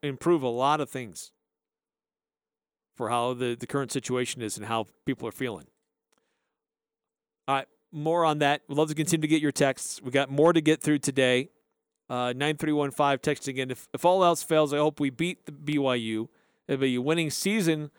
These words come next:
with two wins because we won't play them for a while." <laughs> That's, you know, yeah. If, uh, the old wagon wheel can come to Logan, it's gonna be there for a while 'cause that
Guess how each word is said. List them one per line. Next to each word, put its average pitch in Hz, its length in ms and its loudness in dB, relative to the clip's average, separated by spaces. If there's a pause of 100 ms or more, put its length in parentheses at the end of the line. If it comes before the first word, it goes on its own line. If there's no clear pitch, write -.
(240)
with 143 200 -4
two 185 180 4
wins 180 420 4
because 160 220 0
we 156 80 2
won't 156 260 0
play 170 220 4
them 139 180 -2
for 117 140 -6
a 101 60 -4
while." 92 400 -6 (1500)
<laughs> 120 80 -6 (760)
That's, 147 480 0
you 165 100 -6
know, 143 240 -4
yeah. 175 240 0 (640)
If, 139 300 -2
uh, 135 280 0 (420)
the 156 80 0
old 170 160 6
wagon 175 360 4
wheel 196 200 2
can 160 180 -6
come 170 240 0
to 156 80 0
Logan, 185 460 0 (1400)
it's 139 120 -4
gonna 160 140 4
be 190 160 4
there 202 180 0
for 123 140 -4
a 117 80 0
while 107 380 0 (640)
'cause 127 180 -4
that 143 220 2